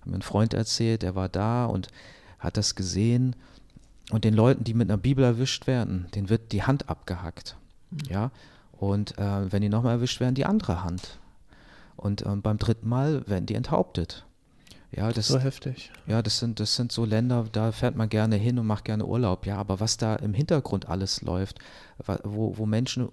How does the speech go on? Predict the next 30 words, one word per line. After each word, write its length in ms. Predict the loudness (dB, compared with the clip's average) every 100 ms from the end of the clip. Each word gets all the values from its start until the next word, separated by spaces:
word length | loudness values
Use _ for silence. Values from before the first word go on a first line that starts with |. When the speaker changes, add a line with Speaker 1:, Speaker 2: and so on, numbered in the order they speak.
| -8
Speaker 1:
aufgrund 380 | -10 -4 -4 -2
ihres 220 | -4 -2
Glaubens 420 | 0 0 0 -4
verfolgt 440 | -6 -4 -4 -2
werden. 200 | -4 -6 -8 -20 -20 -6
Da 80 | -2
war 120 | 2
bei 120 | 2
einer 140 | 2
Versammlung 640 | 0 -2 0 0 2 0 0
und 100 | -2
die 80 | 0
Menschen 400 | 2 0 -2 -2
waren 160 | -2
so 480 | -4 -2 -2 -2 -4
glücklich 640 | -4 -6 -4 -8 -8 -8 -10
und 80 | -6
die 80 | -4
haben 100 | -4
ihre 160 | -2
Bibeln 320 | 0 2 0
dabei 340 | 0 -2 -4 -6
gehabt 380 | -6 -8 -10 -14 -20 -20 -10
und 120 | -2
die 60 | -2
haben 140 | 0
gelacht 380 | 2 2 0 -2
und 100 | -4
die 80 | -2
haben, 260 | -2 -4